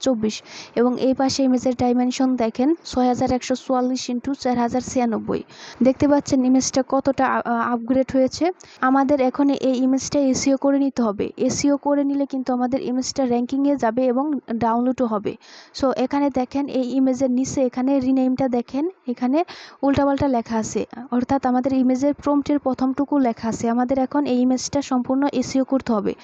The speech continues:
এসইও করার জন্য আমি ইউজ করব মেটামাস্টার। এটা কিন্তু আমার একটা পেইড ভার্সন। এই মেটামাস্টারে কীভাবে এসইও করতে হয় আমি আপনাদের দেখিয়ে দিচ্ছি। ইমেজ এসইও করার জন্য আপনারা এখান থেকে ইমেজ এটা সিলেক্ট করবেন। এরপর আপনি যদি ফোল্ডার সহ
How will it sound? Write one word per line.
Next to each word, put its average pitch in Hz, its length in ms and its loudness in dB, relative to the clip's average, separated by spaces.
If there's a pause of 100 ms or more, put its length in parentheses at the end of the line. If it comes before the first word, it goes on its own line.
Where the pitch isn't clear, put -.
(400)
এসইও 285 320 0
করার 285 300 0
জন্য 285 260 -2
আমি 254 220 -2
ইউজ 254 360 -2
করব 277 260 0
মেটামাস্টার। 262 720 -2 (440)
এটা 285 220 0
কিন্তু 285 240 0
আমার 269 160 2
একটা 277 200 -2 (100)
পেইড 277 280 0
ভার্সন। 214 460 -4 (240)
এই 254 140 2
মেটামাস্টারে 277 640 -2
কীভাবে 254 380 0
এসইও 277 220 0
করতে 285 280 -2
হয় 277 120 2
আমি 240 120 0
আপনাদের 262 380 -2
দেখিয়ে 240 280 0
দিচ্ছি। - 380 -4 (320)
ইমেজ 285 300 2
এসইও 285 240 0
করার 285 240 0
জন্য 277 220 -2
আপনারা 262 300 -2
এখান 262 180 -4
থেকে 277 180 -4
ইমেজ 254 400 -2
এটা 262 160 0
সিলেক্ট 277 360 -2
করবেন। 277 340 2
এরপর 262 400 0
আপনি 277 300 -2
যদি 269 200 0
ফোল্ডার 269 360 0
সহ 262 440 -2